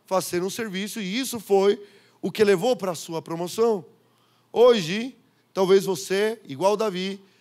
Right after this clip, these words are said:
está defendendo as ovelhinhas da sua casa, da sua família, do seu life group. Mas talvez amanhã você poderá defender as ovelhinhas da nação. Então vamos ser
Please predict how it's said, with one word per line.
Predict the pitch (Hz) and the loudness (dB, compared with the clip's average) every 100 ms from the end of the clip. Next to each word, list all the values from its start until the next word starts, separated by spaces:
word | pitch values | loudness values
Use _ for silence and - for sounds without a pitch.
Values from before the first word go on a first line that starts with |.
| _ _ | _ _
está | - - 190 | -10 -2 0
defendendo | 202 196 175 196 214 208 214 208 | 0 0 2 2 2 2 0 -2
as | 180 185 | -4 -6
ovelhinhas | 170 208 214 | -6 -4 -4
da | 180 | -6
sua | - 196 | -8 -6
casa, | 247 269 196 | -2 -2 -2
da | 170 156 | -8 -10
sua | 175 | -10
família, | 175 190 269 220 147 - - _ | -8 -6 -4 -4 -6 -10 -20 _
do | 185 | -10
seu | - 190 | -2 0
life | 190 190 151 | 2 0 0
group. | 254 190 - _ _ _ _ _ - | -2 -2 -6 _ _ _ _ _ -8
Mas | 135 - | -6 -4
talvez | 135 135 147 | -4 -2 -4
amanhã | 165 175 185 180 165 143 | -2 0 2 4 2 -2
você | 131 - 151 | -10 -8 -8
poderá | 151 143 147 | -6 -4 -2
defender | 151 160 175 156 147 127 _ _ _ - | -4 -4 -8 -6 -6 -8 _ _ _ -12
as | 120 | -8
ovelhinhas | 123 123 139 131 123 | -6 -6 -4 -4 -4
da | |
nação. | 123 127 165 147 110 _ _ _ _ _ _ _ _ _ _ _ _ _ _ _ _ _ _ _ - | -6 -6 -10 -12 -16 _ _ _ _ _ _ _ _ _ _ _ _ _ _ _ _ _ _ _ -8
Então | 175 220 240 220 | 0 6 6 6
vamos | 247 294 - | 4 2 -6
ser | - - | -12 -16